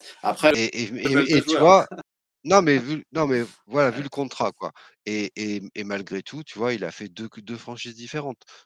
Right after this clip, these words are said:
Speaker 2: de-, depuis, quoi. Il a été transféré deux
Speaker 1: Ouais.
Speaker 2: fois avec le même contrat. Donc, l-,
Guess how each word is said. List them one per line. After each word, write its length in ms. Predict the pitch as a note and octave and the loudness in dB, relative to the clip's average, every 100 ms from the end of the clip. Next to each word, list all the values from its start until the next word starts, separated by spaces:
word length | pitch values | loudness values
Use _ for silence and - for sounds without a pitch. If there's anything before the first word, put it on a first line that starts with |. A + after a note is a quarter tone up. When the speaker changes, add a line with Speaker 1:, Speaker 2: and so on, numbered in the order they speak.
| _ | _
Speaker 2:
de-, 400 | _ G#2 A2 F2+ | _ -10 -10 -12
depuis, 420 | F2 G#2 - D#3+ | -14 -14 -12 -16
quoi. 220 | C#3 - - _ _ _ - | -14 -18 -18 _ _ _ -8
Il 100 | G2 | -8
a 20 | |
été 140 | - | -8
transféré 480 | - G#2 - A2 A2 | -12 -12 -8 -8 -6
deux 120 | A#2+ | -8
Speaker 1:
Ouais. 60 | C#3+ | -6
Speaker 2:
fois 240 | C#3 G#2 | -4 -6
avec 320 | F#2 F#2+ G2+ | -6 -8 -8
le 80 | A2+ | -6
même 220 | G#2+ A#2+ | -4 -6
contrat. 400 | - C3+ - G#2 - - - _ | -8 -12 -8 -10 -10 -18 -20 _
Donc, 180 | G#2 G#2+ - | -12 -12 -14
l-, 140 | B2+ | -18